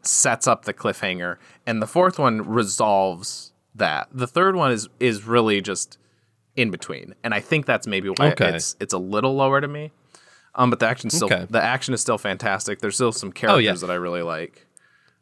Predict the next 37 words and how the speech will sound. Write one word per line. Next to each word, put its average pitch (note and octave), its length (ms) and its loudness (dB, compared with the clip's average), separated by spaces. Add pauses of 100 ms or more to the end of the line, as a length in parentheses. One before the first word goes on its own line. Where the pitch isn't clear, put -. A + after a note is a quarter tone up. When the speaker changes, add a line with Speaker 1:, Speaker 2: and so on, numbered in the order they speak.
(140)
Speaker 1:
Um, F3+ 160 0
Speaker 2:
And C3 100 2
very D3+ 180 4
famously, A2+ 640 2
Keanu G#2+ 440 4
Reeves F#2 360 0
is, E2 180 -4
like, E2 320 -4 (640)
putting A2+ 260 2
his F2+ 160 0
whole F#2 460 4
ass E2 440 0
Speaker 1:
Oh, C3+ 160 4
yeah. F#2 100 -4
Speaker 2:
into, E2 260 -2
like, D#2 360 -2 (340)
the, E2 540 0 (300)
the F#2 80 -4
stunts A#2 560 2
Speaker 1:
The A#2 80 -2
stunts, F#2+ 320 -4
Speaker 2:
and E2+ 140 -4
the E2 140 -4
Speaker 1:
yeah. D#2+ 120 0
Speaker 2:
action. F2 560 0
Like, E2+ 300 0 (220)
there's C3 200 2
videos A#2+ 320 4
of A2+ 100 2
him A#2 160 4
on, G2+ 120 2
like, F2+ 240 2
gun F2 240 2
ranges F#2 560 2
where F#2 100 0
he's, F2+ 160 0
like, E2+ 300 0